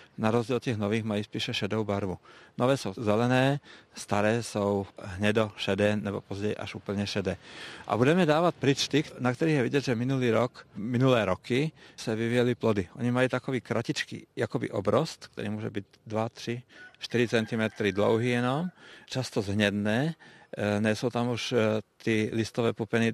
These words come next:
tak dobře vyvinuty. Tím pádem vlastně ta rostlina posílá ty živiny do míst, kde to je úplně kontraproduktivní. Takže je potřeba se nadechnout,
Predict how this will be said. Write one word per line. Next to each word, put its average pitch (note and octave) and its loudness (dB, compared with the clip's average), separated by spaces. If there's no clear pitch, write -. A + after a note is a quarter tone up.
tak A2+ -4
dobře A2 -2
vyvinuty. G2+ -2
Tím A#2+ -4
pádem A#2+ 2
vlastně A#2 -4
ta A#2 -6
rostlina A#2 -2
posílá A#2+ -2
ty A#2 -8
živiny A2 -4
do A2 0
míst, A#2+ -6
kde A2+ -6
to A#2 -4
je A2+ 0
úplně A2 -2
kontraproduktivní. G#2 -4
Takže A#2 0
je A#2+ 0
potřeba - -8
se - -6
nadechnout, G#2 -4